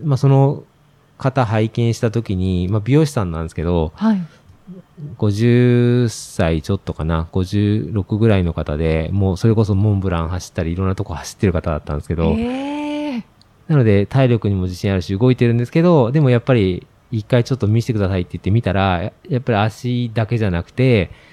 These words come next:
Speaker 1: 股関節とか背中の部分とかに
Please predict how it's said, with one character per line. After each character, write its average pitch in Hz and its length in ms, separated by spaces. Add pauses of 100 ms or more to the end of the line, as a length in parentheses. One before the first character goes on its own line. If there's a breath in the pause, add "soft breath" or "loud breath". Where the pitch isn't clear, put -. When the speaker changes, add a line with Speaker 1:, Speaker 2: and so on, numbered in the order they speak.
(220 loud breath)
Speaker 1:
股 127 140
関 123 240
節 104 180
と 104 80
か 90 120
背 - 120
中 110 200
の 110 100
部 110 100
分 98 200
と 85 100
か 76 100
に 80 280